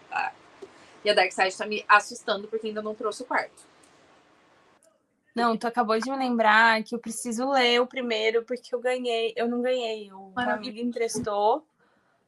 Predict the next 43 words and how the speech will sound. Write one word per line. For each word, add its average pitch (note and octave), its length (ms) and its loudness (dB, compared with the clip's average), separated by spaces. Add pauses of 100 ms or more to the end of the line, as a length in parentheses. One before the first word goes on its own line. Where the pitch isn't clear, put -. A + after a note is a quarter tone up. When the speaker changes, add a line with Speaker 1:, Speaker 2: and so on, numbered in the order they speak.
Speaker 2:
me A3+ 80 0
emprestou A3+ 560 0
ele, A3+ 560 -4
e A3+ 640 -4
que A#3 100 -4
é, A3 40 -2
tipo, - 200 -12
amigo A3 260 0
de A#3+ 40 0
uma A#3+ 140 2
amiga, G#3+ 300 -2
mas A3 200 0
é G#3 80 -4
minha G#3+ 160 -2
amiga G3+ 240 -4
também, G#3 260 -8
mas G#3+ 200 -8
que G#3+ 100 -18
a G#3 40 -12
gente G#3+ 280 -10
não G#3+ 80 -6
se G3+ 140 -14
vê G3+ 140 -6
há G3+ 40 -6
muito G#3 240 -8
tempo. A3+ 380 -6 (560)
E B3+ 160 0
aí, C#4+ 800 2
ele, C#4+ 260 -2
ela C4+ 180 2
me C#4 80 -2
emprestou D4 360 -2
bem E4 380 -2
na F4+ 160 4
época E4 240 -2
do D#4 80 -4
meu D4+ 140 0
aniversário D4 800 0
ainda, A#3 380 -6
em A3+ 80 -8
setembro. A3+ 840 -6 (140)
Tipo, F#3 360 -10
é F3+ 140 -6